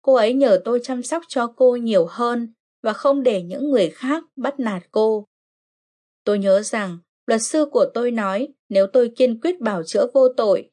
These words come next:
thì có thể bị giam từ ba năm rưỡi đến bốn năm tù. Còn nếu nhận tội thì có thể là hai năm rưỡi đến ba năm. Tất nhiên, tôi sẽ không thỏa hiệp,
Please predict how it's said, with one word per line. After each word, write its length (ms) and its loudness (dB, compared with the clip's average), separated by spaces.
thì 120 0
có 300 -4
thể 160 2
bị 220 -8
giam 340 -6
từ 180 0
ba 220 -4
năm 220 -4
rưỡi 320 0
đến 280 -4
bốn 220 2
năm 240 -2
tù. 320 -2
Còn 220 -4
nếu 180 0
nhận 280 -2
tội 280 2
thì 100 -2
có 220 -2
thể 280 0
là 160 0
hai 280 -4
năm 220 0
rưỡi 340 -2
đến 260 -4
ba 160 -2
năm. 380 -6
Tất 180 -2
nhiên, 400 -4
tôi 180 0
sẽ 160 -4
không 340 -2
thỏa 240 -6
hiệp, 220 -2